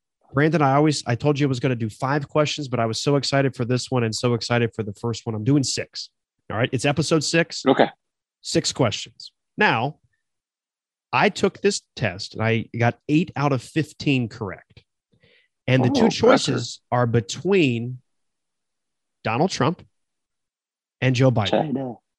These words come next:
Speaker 1: China.
Speaker 2: <laughs>
Speaker 1: Donald Trump and Joe Biden. And I'll say this,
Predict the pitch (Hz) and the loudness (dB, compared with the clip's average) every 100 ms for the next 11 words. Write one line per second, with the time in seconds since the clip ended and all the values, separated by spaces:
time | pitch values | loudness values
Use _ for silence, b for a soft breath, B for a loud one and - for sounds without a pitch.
0 | _ - - 104 107 107 107 113 _ _ | _ -18 -8 -6 -4 -4 -4 -6 _ _
1 | _ _ _ _ - - - 139 190 185 | _ _ _ _ 0 0 4 4 4 2
2 | - 151 147 - 123 120 117 101 90 85 | 2 2 2 -2 -2 0 -2 -2 -8 -2
3 | 135 151 - 220 139 107 101 - | 2 2 4 4 4 0 -4 -12